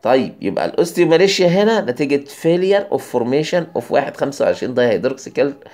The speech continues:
كول كالسيفيرول، ما بيتكونش، ونتيجة زيادة الفوسفيت ليفل. قال لك خلي بالك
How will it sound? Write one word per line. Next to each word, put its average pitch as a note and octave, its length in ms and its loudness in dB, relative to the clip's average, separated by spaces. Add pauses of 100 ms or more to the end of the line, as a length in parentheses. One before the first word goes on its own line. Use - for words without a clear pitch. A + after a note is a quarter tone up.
(380)
كول C#3 160 4
كالسيفيرول، D#3+ 640 -4 (840)
ما G2 100 -8
بيتكونش، C3 880 -2 (1900)
ونتيجة E3+ 540 2
زيادة E3+ 600 2
الفوسفيت D3 680 -6
ليفل. G#2+ 300 2 (3000)
قال F#3+ 120 6
لك F#3+ 80 4
خلي G#2+ 280 -6
بالك B2+ 360 -2